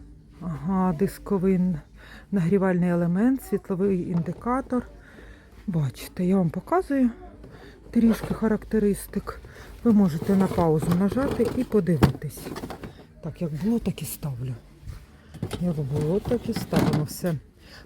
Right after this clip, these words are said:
Такий Електрочайник триста дев'яносто дев'ять, такий, знаєте, як матового кольору. Ось написано зелений, скільки ват.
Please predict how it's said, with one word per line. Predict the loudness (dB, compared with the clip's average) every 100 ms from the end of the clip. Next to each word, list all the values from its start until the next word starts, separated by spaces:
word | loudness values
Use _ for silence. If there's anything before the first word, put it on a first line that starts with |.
| -6
Такий | -2 -2 2 4 4 2 -6 -20 -20 -20 -4
Електрочайник | -2 -2 -4 -8 -4 -2 -2 -4
триста | -6 -10 -4 -2
дев'яносто | 0 0 0 -2 -2 -2
дев'ять, | 0 0 2 0
такий, | -2 -4 -2
знаєте, | 0 0 0
як | -2
матового | -4 -2 -6 -6
кольору. | -6 -4 -2 0 0 -2 -10 -20 -20 -14 -6
Ось | -6 -2
написано | -2 -2 -6 -4 -2 0 0
зелений, | -2 0 0 0 2 2 2
скільки | -2 -6 -6 -6
ват. | -4 -2 -2